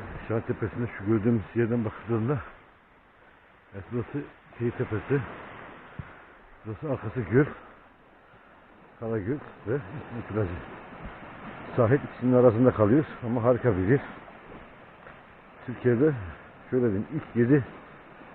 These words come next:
plaj arasından belki ikinci, üçüncü sıraya gelir. Ya da ilk on plaj arasında ikinci veya üçüncü sırada burası. Burada gelmişken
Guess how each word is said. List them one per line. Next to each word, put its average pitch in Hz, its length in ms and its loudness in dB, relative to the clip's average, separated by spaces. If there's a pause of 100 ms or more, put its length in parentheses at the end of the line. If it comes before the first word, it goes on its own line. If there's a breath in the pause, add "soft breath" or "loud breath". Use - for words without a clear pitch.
plaj 135 220 6
arasından 131 500 4 (160)
belki 127 280 0
ikinci, 131 300 -4
üçüncü 127 280 -2
sıraya 110 200 2
gelir. 117 260 2 (280)
Ya 110 100 2
da 120 80 0
ilk 151 100 0 (140)
on 135 160 6
plaj 110 320 2
arasında 117 420 4 (680)
ikinci 123 280 2
veya 135 100 8
üçüncü 127 300 0
sırada 107 280 6
burası. 104 340 2 (1400)
Burada 127 260 2 (680)
gelmişken 123 400 -4